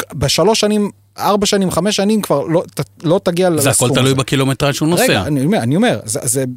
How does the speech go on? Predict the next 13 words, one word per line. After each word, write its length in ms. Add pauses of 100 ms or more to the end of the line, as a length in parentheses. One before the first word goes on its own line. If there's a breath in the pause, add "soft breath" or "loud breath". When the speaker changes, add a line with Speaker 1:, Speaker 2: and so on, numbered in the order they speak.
Speaker 1:
זה 120
החשבון 360
שהוא 100
צריך 160
לעשות, 220
כמה 200
אני 80
נוסע 320
וכמה 280
דלק 300
אני 160
מבזבז. 420 (380 loud breath)
עכשיו, 240